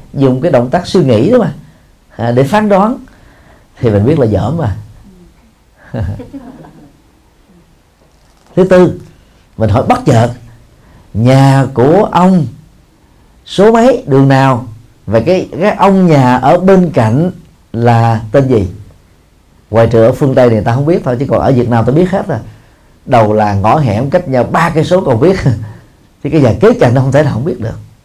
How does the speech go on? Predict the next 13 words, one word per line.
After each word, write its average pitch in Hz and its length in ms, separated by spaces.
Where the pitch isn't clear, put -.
Cái 147 120
văn 135 240
hóa 180 300
tình 120 240
cảm 104 280
của 165 80
Việt 113 180
Nam 120 240
nó 156 80
đậm 113 220
đà 107 240
lắm. 139 140
<laughs> - 0